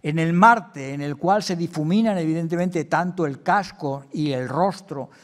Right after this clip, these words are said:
del Marte que no es Marte, como el escudo y los reflejos del escudo,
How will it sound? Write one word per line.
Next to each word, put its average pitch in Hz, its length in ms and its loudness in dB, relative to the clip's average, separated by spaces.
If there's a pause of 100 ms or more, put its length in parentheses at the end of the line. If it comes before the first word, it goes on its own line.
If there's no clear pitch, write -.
(160)
del 147 1120 -2 (300)
Marte 143 580 -2
que 127 140 -10
no 123 120 -6
es 117 120 -8
Marte, 220 500 4
como 202 460 0 (260)
el 196 400 0
escudo 175 840 0
y 143 80 -6
los 135 160 -6
reflejos 131 480 -8
del 147 240 -4
escudo, 156 440 -6